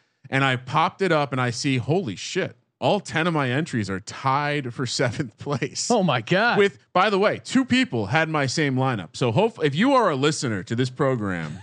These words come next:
Speaker 2: <laughs>
Speaker 1: I have a screenshot so I know who your names are. If you can prove, email podcast at sports gambling podcast dot com.
Speaker 2: We'll get you some, we'll get you a free shirt.
Speaker 1: Get you some swag if you played my lineup,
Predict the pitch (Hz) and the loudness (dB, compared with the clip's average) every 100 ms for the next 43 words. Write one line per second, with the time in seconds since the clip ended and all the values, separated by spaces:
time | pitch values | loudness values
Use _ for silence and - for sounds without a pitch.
0 | 202 - 175 175 147 175 202 - - 214 | 0 0 0 2 4 2 2 0 -2 0
1 | 220 214 151 131 117 104 139 131 143 175 | 2 0 0 2 2 0 0 0 2 2
2 | 180 170 151 147 165 170 139 113 107 98 | 2 2 0 2 0 0 0 0 0 0
3 | 95 87 110 165 185 143 - 214 233 160 | -2 -4 -4 -2 -2 -4 -2 2 4 2
4 | 117 113 117 156 170 143 131 151 151 165 | 2 -2 -2 0 2 2 2 0 0 0
5 | 147 151 131 151 147 151 147 139 123 139 | 0 -2 -4 -2 -2 0 -2 0 0 0
6 | 131 131 123 180 226 147 127 196 180 220 | 0 0 2 2 2 2 2 2 2 2
7 | 214 196 180 185 156 - 175 175 196 190 | 2 0 0 2 2 2 2 2 0 -2
8 | - 160 - 165 156 143 123 117 151 131 | -4 -4 0 2 2 0 -2 -2 0 2
9 | 120 107 110 110 98 90 | 0 0 0 0 0 -4